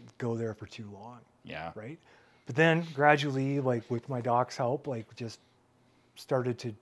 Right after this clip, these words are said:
Speaker 1: get on a different one, and, um, and now we're getting to a dose that's manageable, and I'm noticing the difference, right?
Speaker 2: Yeah.
Speaker 1: Like,
Speaker 2: Well,
Speaker 1: I'm
Speaker 2: that's good.
Speaker 1: noticing, I'm noticing a huge difference, man. Um,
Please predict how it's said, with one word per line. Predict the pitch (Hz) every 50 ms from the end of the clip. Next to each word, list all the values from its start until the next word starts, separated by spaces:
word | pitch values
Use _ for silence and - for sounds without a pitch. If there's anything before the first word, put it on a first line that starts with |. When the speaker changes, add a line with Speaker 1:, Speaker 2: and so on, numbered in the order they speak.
| _ _ _ - -
Speaker 1:
get | 135 123 123
on | 120 120
a | 117 107
different | 120 120 - - 123 117
one, | 117 117 120 123 120 120
and, | 107 104 107 107 - - - - - - - - - _ _ -
um, | 135 123 120 120 117 120 127 131
and | 120 123
now | 127 120 123 120
we're | 120 120 120 113 113 113 - _ -
getting | - 127 123 123 117
to | - - 131 113 117 117
a | 113 113 110 107
dose | 107 117 113 113 117 117 - -
that's | 131 113 110 - -
manageable, | 110 107 107 113 123 127 117 113 113 123 123 120 120
and | 117 120 117 113 113 113 113 110 110 107 - - - - - - - - - -
I'm | 117 117 113 110 110 113
noticing | 117 113 107 104 - - - 113 110
the | 104
difference, | 104 113 110 - 127 120 123 135 - - - _ _ -
right? | 117 - -
Speaker 2:
Yeah. | - - - - -
Speaker 1:
Like, | 156 131 117 110
Speaker 2:
Well, | 113 107
Speaker 1:
I'm | 101 98 113
Speaker 2:
that's | 117
good. | 113
Speaker 1:
noticing, | 113 107 - - 123 113 107 113 117
I'm | 120 120 123
noticing | 127 127 127 117 - 123 110
a | 98
huge | - - 120 107 101 - -
difference, | 110 104 - - 113 107 - -
man. | 127 110 110 123 127 _ _ _ _ - - - - - - - - 131 117
Um, | 117 113 110 110 110 107 104 104